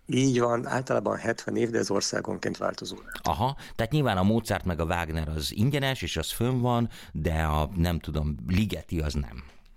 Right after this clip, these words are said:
Speaker 1: <laughs> Így van, viszont a kiadásokkal is lehet probléma, tehát ez is függ attól, hogy éppen vonatkozik-e még rá jogdíj.
Speaker 2: Aha, tehát lehetnek klasszikus, hetven évnél régebbiek is, amik viszont jogdíjkötelesek.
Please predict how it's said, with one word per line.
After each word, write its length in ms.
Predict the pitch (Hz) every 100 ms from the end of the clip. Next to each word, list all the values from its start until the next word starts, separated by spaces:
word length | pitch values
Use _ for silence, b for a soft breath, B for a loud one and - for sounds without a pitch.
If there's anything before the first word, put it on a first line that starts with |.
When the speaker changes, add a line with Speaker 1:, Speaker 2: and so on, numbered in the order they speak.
| - -
Speaker 1:
<laughs> 360 | - - 110 113
Így 140 | 113
van, 200 | 110 113
viszont 320 | 120 110 113 107
a 220 | 113 -
kiadásokkal 880 | - 113 104 98 - - 101 - 101
is 180 | 104 -
lehet 260 | 92 107
probléma, 540 | - 104 101 107 110 110
tehát 260 | 104 104
ez 100 | 98
is 280 | 98 - - - B -
függ 260 | 110 104
attól, 340 | - - 113 107
hogy 240 | 101 98 - -
éppen 280 | 117 - 101
vonatkozik-e 580 | 101 98 - 98 101 98
még 180 | 95 90
rá 160 | 95 98
jogdíj. 400 | 95 - 104 101 -
Speaker 2:
Aha, 500 | 95 - 82 139 -
tehát 300 | - 92 92
lehetnek 520 | 110 104 98 82 87
klasszikus, 540 | - 92 - 85 80 76 -
hetven 420 | 98 98 - 90
évnél 320 | 80 76 80 78
régebbiek 680 | 82 98 101 107 117 123 - B B B -
is, 420 | 98 110 - -
amik 340 | 87 87 80 -
viszont 300 | 78 82 76
jogdíjkötelesek. 1160 | 69 65 60 73 - 64 - - - - -